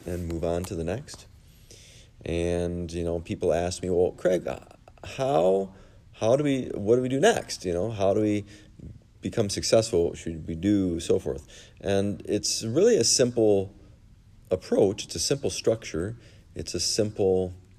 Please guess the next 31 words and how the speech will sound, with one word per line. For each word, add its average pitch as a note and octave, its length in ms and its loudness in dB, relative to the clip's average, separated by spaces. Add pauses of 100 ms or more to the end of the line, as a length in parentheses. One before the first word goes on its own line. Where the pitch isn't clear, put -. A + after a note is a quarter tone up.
(1300)
method. G2 500 0 (360)
You G2+ 160 -4
show D3+ 240 6
up. - 240 -4 (1200)
You F#2 80 -8
show A2 180 -2
up - 120 0
to - 100 -2
class. - 480 -4 (1400)
Just - 200 -4
like, G#2+ 100 2
hey, C#3+ 120 4
if - 120 2
you G2 60 -2
want A2 180 2
to A2+ 60 2
get G2+ 300 4
a F2 140 0
degree, G2 680 0 (640)
you've F2+ 180 -8
got F2 160 4
to F2+ 60 0
pass F2+ 360 -2
the E2 60 -4
classes. G#2 480 -2
In E2+ 100 -4
order F2+ 140 -2
to E2 60 -10
pass F2 200 0
the - 60 -8
classes, A2+ 540 -2